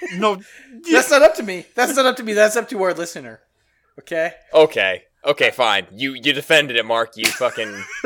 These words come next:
Speaker 3: <laughs> unbelievable, eloquent motherfucker.
Speaker 2: I'm so bad at this game.
Speaker 3: Jack, what did you give it? What did you, you gave it lower, right? You gave it a three.
Speaker 1: Yeah, I gave it a three.
Speaker 3: What, what, why should you not watch this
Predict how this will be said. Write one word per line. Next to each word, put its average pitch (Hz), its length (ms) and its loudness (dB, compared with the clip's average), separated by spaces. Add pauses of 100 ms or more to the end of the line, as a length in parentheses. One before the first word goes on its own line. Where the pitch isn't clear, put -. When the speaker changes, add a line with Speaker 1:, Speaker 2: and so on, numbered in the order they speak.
(120)
Speaker 3:
<laughs> - 380 -12
unbelievable, 123 1000 -2 (100)
eloquent 117 580 0
motherfucker. 107 640 2 (1800)
Speaker 2:
I'm 247 180 -10
so 226 340 0
bad 214 300 6
at 214 80 4
this 170 120 -10
game. 208 460 -8 (880)
Speaker 3:
Jack, 175 260 6
what 175 180 2
did 196 160 -8
you 143 120 -12
give 107 180 -4
it? - 280 -6 (560)
What 131 140 0
did 165 120 -8
you, 165 60 -14 (360)
you 147 120 -8
gave 196 120 4
it 151 80 0
lower, 120 300 0
right? 101 180 -2
You 117 60 -8
gave 123 120 -6
it 107 60 -8
a - 40 -12
three. 90 400 -10 (680)
Speaker 1:
Yeah, 381 220 6
I 208 80 6
gave 202 240 0
it 151 60 -8
a - 40 -12
three. - 420 -6
Speaker 3:
What, 175 220 4
what, 175 320 4
why 185 200 4
should 175 260 -6
you 147 100 -8
not 117 300 0
watch 107 260 0
this 104 400 -4